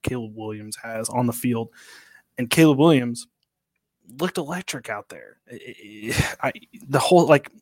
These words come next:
please, if you haven't seen the highlights of the game, there's insa-, it's insanity. There was a f-, a live fox on the field. There was a punt blocked on t-,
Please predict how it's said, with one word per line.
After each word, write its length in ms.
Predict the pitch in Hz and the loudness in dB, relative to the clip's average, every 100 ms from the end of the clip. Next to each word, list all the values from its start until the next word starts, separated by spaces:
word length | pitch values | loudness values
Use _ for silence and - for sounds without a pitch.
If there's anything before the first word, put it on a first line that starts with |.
| _ | _
please, 380 | - 170 170 113 | -6 -2 0 -2
if 100 | 113 | -2
you 60 | 170 | 0
haven't 160 | 190 | 0
seen 140 | - 143 | -2 -2
the 40 | |
highlights 400 | 117 143 117 - | -2 0 0 -4
of 60 | 120 | -10
the 80 | 107 | -10
game, 400 | 117 139 160 160 _ _ _ _ _ | -6 -4 -4 -8 _ _ _ _ _
there's 260 | 151 135 117 | -2 -2 -6
insa-, 400 | 127 - - 135 | 0 2 2 0
it's 160 | - | -2
insanity. 560 | 131 117 120 110 104 107 | 2 2 0 -6 -12 -8
There 180 | 117 117 | -6 -6
was 160 | 110 - | -8 -12
a 60 | 113 | -12
f-, 300 | - - - | -12 -14 -10
a 80 | 117 | -8
live 380 | 113 135 143 | -2 0 0
fox 440 | - - 123 120 - | -2 -2 -2 -2 -6
on 140 | 110 | -8
the 80 | 110 | -10
field. 560 | - 110 110 110 110 151 _ | -12 -10 -10 -12 -14 -20 _
There 220 | 143 113 110 | -8 -8 -8
was 260 | 110 107 - | -10 -10 -12
a 200 | 120 113 _ _ - | -14 -14 _ _ -6
punt 480 | - 165 156 151 - - | 2 4 4 0 -6 -6
blocked 560 | 139 135 135 131 - - - - _ 120 | 0 2 2 0 -10 -18 -20 -20 _ -6
on 160 | 139 | -6
t-, 140 | - | -6